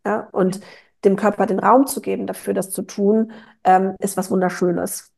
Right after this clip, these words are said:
Speaker 1: Also ich verstehe
Speaker 2: Ist
Speaker 1: auch, da-, dass man dafür Zeit braucht. Ich habe auch erstmal einen Sonntag lang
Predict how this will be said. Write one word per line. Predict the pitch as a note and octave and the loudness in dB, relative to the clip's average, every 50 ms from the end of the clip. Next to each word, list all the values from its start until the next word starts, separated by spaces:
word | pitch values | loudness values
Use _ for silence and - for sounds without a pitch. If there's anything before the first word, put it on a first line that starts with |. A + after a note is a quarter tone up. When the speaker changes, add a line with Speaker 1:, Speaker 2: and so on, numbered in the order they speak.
| _ _ | _ _
Speaker 1:
Also | - - F3+ - F#3 F#3 F#3+ F#3 - - - | -2 -2 -2 0 -2 -2 -4 -4 -6 -4 -2
ich | - G3+ - | -2 -2 0
verstehe | - A3 G#3 A3 A#3 A3 G3 | -2 -2 0 2 4 6 6
Speaker 2:
Ist | G3 | 6
Speaker 1:
auch, | G#3+ | 4
da-, | - - G3 - - - _ _ | 4 2 -2 -2 -6 -14 _ _
dass | - G3 - | -6 -4 -2
man | G3+ G3 | 0 0
dafür | G3 F#3+ G3 - G3 | 0 0 0 -2 -4
Zeit | F#3+ - - G#3+ B3 C4 C4 | -2 2 4 4 4 4 2
braucht. | - - A#3 A#3 A#3 - A3 | 0 0 2 2 2 0 -4
Ich | - - | -6 -6
habe | G#3 - - | -4 -2 0
auch | A#3 - | 0 0
erstmal | - G3+ - G3+ F#3+ | 0 -2 -2 -2 -2
einen | F#3+ F#3 | -2 -2
Sonntag | F#3+ G3 G3+ G3+ - G3+ G3 | 0 -2 -2 -2 -4 -6 -4
lang | F#3+ F#3+ F#3+ F#3+ G3+ F#3+ | -2 -2 -2 -4 -6 -10